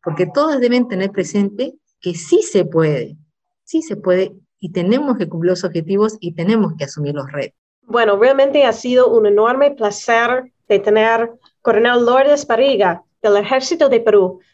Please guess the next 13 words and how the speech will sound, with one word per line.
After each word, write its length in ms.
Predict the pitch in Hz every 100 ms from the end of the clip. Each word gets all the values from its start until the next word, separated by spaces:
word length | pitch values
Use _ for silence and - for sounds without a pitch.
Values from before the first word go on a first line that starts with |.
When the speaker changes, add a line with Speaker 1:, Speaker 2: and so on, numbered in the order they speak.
| -
Speaker 2:
con 120 | 220
nosotros 540 | 208 202 233 233 240 240
esta 280 | 214 214 208
tarde, 460 | 214 220 262 294 _ _ _ _
y 480 | 233 220 220 208 196 214
realmente 460 | 269 277 269 285
es 140 | 269 254
impresionante 720 | 196 208 220 214 233 233 240
de 380 | 226 208 190 -
escuchar 800 | 214 - 226 208 247 262 175 - _ _ _ _
su 180 | - 233
historia 400 | 214 330 339 311
personal. 520 | 269 262 220 160